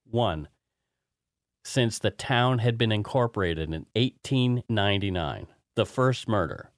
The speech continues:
So John had been found on the doorstep of a trailer in a local trailer park, and my friend Brian Plunkett reminded me that it happened around Halloween, and neighbors thought John's body was some kind of macabre Halloween display.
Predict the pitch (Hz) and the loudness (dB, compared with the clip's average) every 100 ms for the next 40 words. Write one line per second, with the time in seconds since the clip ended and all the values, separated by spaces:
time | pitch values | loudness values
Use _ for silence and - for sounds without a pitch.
0 | _ _ _ _ - 104 123 131 156 175 | _ _ _ _ -8 -4 2 4 4 4
1 | 160 135 120 - 117 107 101 90 90 104 | 2 2 0 2 2 2 0 -2 -2 0
2 | 123 - 131 - 104 - - 131 139 107 | 0 0 -4 -2 -8 -6 0 2 4 2
3 | 90 87 92 - 90 - 131 127 107 73 | 0 0 0 -2 -8 0 2 2 0 -2
4 | 65 101 90 85 120 110 104 101 90 - | -4 -2 -2 0 0 0 0 0 0 0
5 | 120 117 90 95 95 98 92 92 90 85 | -2 -2 -6 -2 0 0 0 -2 -2 -2
6 | 85 - 110 101 110 85 90 82 - 95 | -4 -2 0 0 -2 -2 -2 -4 -2 -2
7 | 90 78 85 107 156 _ _ _ _ _ | 0 -2 -2 -2 -4 _ _ _ _ _
8 | - 101 101 107 151 180 170 - 123 107 | -2 0 2 4 4 4 0 0 0 0
9 | - 98 113 101 95 101 104 110 87 - | -2 -2 0 0 0 2 2 2 -2 -2
10 | 123 110 - 110 92 90 - - 110 107 | -2 -2 -2 -2 -2 -4 -6 -4 0 0
11 | 107 101 - 104 107 107 92 104 98 85 | 0 -8 -6 -2 0 0 -2 -2 -4 -8
12 | - 80 71 62 | -10 -8 -6 -8